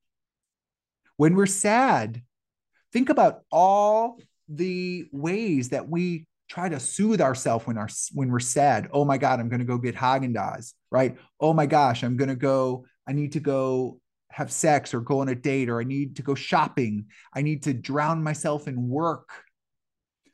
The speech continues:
I need to have drugs. I need to binge.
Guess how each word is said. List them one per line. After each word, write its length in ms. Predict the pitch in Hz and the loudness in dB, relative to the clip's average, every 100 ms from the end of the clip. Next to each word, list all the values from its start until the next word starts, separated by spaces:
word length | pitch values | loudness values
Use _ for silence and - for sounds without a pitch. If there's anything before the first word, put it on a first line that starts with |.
| _ - | _ -6
I 80 | 147 | -2
need 180 | 156 | -2
to 60 | 160 | 0
have 180 | 147 131 | -2 -4
drugs. 880 | - 135 143 147 139 101 - - - _ _ - | -4 2 4 4 0 -8 -12 -16 -20 _ _ -6
I 80 | 151 | -2
need 180 | 156 | 0
to 80 | 151 | 0
binge. 720 | 123 147 160 160 120 101 - | 0 0 0 0 -2 -6 -12